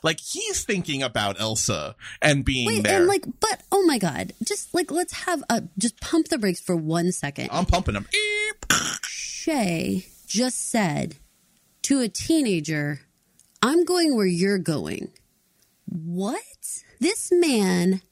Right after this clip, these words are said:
Speaker 2: has had his eyes set on a private journey between him and his wife. This was, a, again, has a business partner in Thomas and an agreement with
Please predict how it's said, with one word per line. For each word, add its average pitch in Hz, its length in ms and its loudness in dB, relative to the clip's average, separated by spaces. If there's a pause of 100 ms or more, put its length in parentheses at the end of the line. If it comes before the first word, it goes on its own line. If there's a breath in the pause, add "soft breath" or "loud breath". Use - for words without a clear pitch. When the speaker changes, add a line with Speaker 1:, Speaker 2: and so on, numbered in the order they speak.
(180)
Speaker 2:
has 262 280 0
had 302 360 0
his 311 320 0 (120)
eyes 226 360 2
set - 480 -2 (440 loud breath)
on 214 180 4
a 190 60 2
private 294 960 -2 (280)
journey 190 640 2 (280 loud breath)
between 196 300 2
him 269 340 0
and 359 100 4
his 392 180 0
wife. 190 720 -2 (140)
This 202 420 -2
was, 392 160 -2
a, 294 220 0
again, 247 580 0
has 214 180 2
a 202 80 2
business 262 520 0
partner 277 300 0
in 208 240 2
Thomas 240 720 0 (340 loud breath)
and 240 140 2
an 233 80 2
agreement 302 540 2
with 294 180 -2